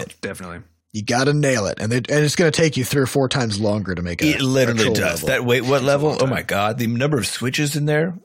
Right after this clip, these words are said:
Speaker 1: I think that level and the final level are the two heaviest campaign levels in terms of, uh, optimization problems because they have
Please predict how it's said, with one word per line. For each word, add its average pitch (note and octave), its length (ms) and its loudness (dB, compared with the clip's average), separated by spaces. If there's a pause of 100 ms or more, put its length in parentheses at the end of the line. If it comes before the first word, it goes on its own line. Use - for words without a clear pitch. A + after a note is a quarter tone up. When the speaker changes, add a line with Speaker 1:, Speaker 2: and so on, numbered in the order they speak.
(160)
Speaker 1:
I G#2+ 100 -2
think A2 220 -2
that A2 220 0
level D#3 220 4
and C3 100 2
the G#2 40 0
final B2 240 2
level G#2 140 2
are G2+ 60 2
the F2+ 80 0
two G#2+ 180 -2
heaviest A2 520 -2
campaign F2 360 -2
levels - 420 -10
in - 80 -4
terms F#2 260 -2
of, E2 200 -6
uh, G1+ 340 -4 (240)
optimization F2 540 -4
problems - 320 -8
because - 300 -8
they - 100 -8
have E2+ 280 -6